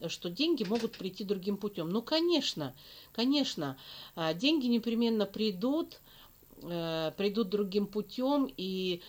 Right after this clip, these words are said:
вот здесь совершенно не нужно про это беспокоиться. А, просто вот, э, поз-, позвольте, позвольте этому быть, и оно, оно происходит в вашей жизни. Да, это верно. Да, вот Татьяна пояснила, что когда даем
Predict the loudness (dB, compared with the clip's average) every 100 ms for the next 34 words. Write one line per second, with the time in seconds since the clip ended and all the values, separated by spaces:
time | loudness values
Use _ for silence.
0 | -10 -6 -6 -2 -2 -2 -4 -2 0 2
1 | 2 0 0 0 -2 -4 -4 -4 -4 -6
2 | -6 -6 -8 -2 2 4 2 -2 -2 -4
3 | -6 -18 -20 -20 -10 -4 0 0 0 0
4 | 0 0 0 -2 -4 -4 -4 -2 -4 -2
5 | -4 -8 -14 -12 -10 -10 -12 -16 -20 -20
6 | -6 -2 -2 0 0 2 4 4 4 -2
7 | 0 -2 2 4 4 0 0 -2 -2 -2
8 | -2 -2 -4 -6 -4 -4 -4 -2 -6 -8
9 | -16 -12 -8 -6 -6 -6 -8 -8 -6 -6
10 | -6 -6 -8 -8 -8 -8 -8 -8 -6 -6
11 | -6 -8 -8 -6 -8 -12 -18 -20 -20 -20
12 | -20 -20 -18 -18 -16 -16 -14 -14 -14 -16
13 | -18 -20 -20 -20 -20 -20 -20 -20 -20 -20
14 | -20 -20 -20 -20 -20 -20 -20 -14 0 2
15 | 2 0 0 4 4 4 0 -2 0 4
16 | 4 0 -2 -2 2 2 4 4 2 0
17 | -4